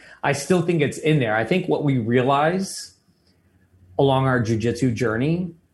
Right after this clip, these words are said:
is that we are our own biggest enemy.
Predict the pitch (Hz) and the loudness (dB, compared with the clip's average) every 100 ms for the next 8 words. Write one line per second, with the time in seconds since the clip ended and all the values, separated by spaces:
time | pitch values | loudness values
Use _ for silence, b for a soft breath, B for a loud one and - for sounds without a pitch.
0 | _ _ _ - 156 117 - 117 107 - | _ _ _ -2 0 0 0 0 0 -4
1 | - - - _ _ _ - 127 165 147 | -10 -16 -18 _ _ _ -2 2 4 4
2 | 127 113 - 135 123 113 113 110 - 131 | 2 -2 0 0 0 0 -2 -4 -6 -6
3 | 113 98 95 - | -4 -4 -8 -14